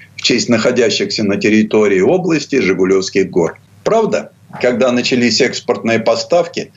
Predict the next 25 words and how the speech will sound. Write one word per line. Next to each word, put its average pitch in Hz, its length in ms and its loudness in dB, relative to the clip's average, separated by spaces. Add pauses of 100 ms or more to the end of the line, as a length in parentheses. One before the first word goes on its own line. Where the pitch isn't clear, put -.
(160)
советскому 127 720 0
внешнеторговому 127 1000 0
объединению 113 880 0
«Автоэкспорт» 120 840 -2 (280)
пришлось 139 460 2
поменять 190 580 0
название 120 680 0 (140)
на 113 160 0
более 120 380 0
понятное 143 640 0
тамошнему 123 640 -2
народу 110 540 0 (120)
«Ладу». 127 560 0 (240)
Кстати, - 440 -4 (380)
на 107 160 0
международной 139 680 0
автомобильной 117 720 0
выставке 165 600 -2 (160)
двухтысячного 117 1040 0
года, 139 440 0
что - 280 -4
проходила 107 560 0
на 95 160 0
Красной 92 400 -4
Пресне, - 560 -2